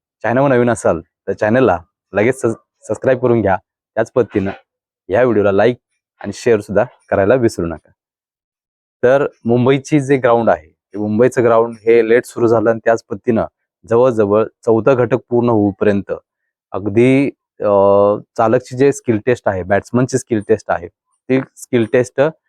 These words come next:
न झाल्यामुळं ह्या, अ, जी लेखी परीक्षा आहे, त्या लेखी परीक्षेला सुरुवात सुद्धा करता आली नव्हती. त्यानंतर ड्रायव्हरची जी स्किल टेस्ट आहे, ती वीस तारखेला गेल्या महिन्याच्या ती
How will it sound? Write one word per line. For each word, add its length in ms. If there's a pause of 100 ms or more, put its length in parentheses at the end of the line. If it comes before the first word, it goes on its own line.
(160)
न 140
झाल्यामुळं 520 (480)
ह्या, 480 (260)
अ, 260
जी 220
लेखी 200
परीक्षा 320
आहे, 100
त्या 420
लेखी 220
परीक्षेला 400
सुरुवात 320
सुद्धा 220
करता 320
आली 100
नव्हती. 280 (640)
त्यानंतर 540 (560)
ड्रायव्हरची 500
जी 60
स्किल 260
टेस्ट 280
आहे, 120
ती 160
वीस 280
तारखेला 340
गेल्या 220
महिन्याच्या 360
ती 300